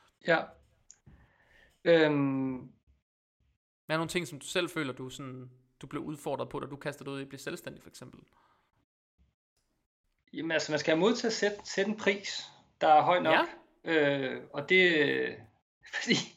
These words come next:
Speaker 1: altså, det ser man bare, at, øh, at, at, altså, der er mange klienter, de er klar til at forhandle. Så hvis man kommer med en pris, jamen, så vil de prøve at, at presse den. Øh, og der skal man, der,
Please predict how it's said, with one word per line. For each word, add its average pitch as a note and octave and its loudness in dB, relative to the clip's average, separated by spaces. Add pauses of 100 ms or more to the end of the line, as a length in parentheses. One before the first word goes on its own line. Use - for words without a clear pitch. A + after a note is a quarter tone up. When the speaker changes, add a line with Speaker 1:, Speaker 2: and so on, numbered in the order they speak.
(360)
Speaker 1:
altså, D3+ -4
det F3 -2
ser G3+ 6
man D#3+ 2
bare, C#3 6
at, C#3 -2
øh, B2 -6 (140)
at, C3 -10
at, C#3+ -10 (1200)
altså, - -10 (300)
der D3+ 4
er D3 8
mange D3+ 4
klienter, F3 -2
de - -8
er F3 -10
klar - 2
til - -10
at D3+ -10
forhandle. C#3+ -6 (260)
Så - -12
hvis C3+ -10
man C#3+ 0
kommer F#3+ 6
med D#3+ 0
en D3 -6
pris, - -4 (720)
jamen, C#3+ -6
så E3 0
vil F#3 0
de - -6
prøve D3+ 6
at, B2 -2
at B2 -4
presse C#3+ 0
den. D3 -14 (760)
Øh, C#3 2
og B2 -2
der E3+ 0
skal F#3 -4
man, C#3 0
der, D#3 -6